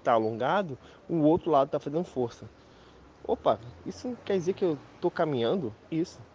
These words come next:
A sua marcha é um exercício contralateral. Enquanto um braço tá lá na frente, o outro tá lá atrás, transferindo força pra continuar a sua marcha. Esse método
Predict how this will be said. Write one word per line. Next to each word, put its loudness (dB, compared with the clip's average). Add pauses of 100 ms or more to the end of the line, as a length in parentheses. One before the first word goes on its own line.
(140)
A 0
sua 0
marcha -2 (300)
é -2
um 2
exercício -4
contralateral. 0 (360)
Enquanto -4
um -6
braço 2
tá -2
lá -2
na 0
frente, -8 (400)
o -2
outro -2
tá -4
lá 0
atrás, -2 (420)
transferindo -2
força -6 (120)
pra -4
continuar -2 (320)
a -2
sua -4
marcha. -6 (1000)
Esse 2
método 0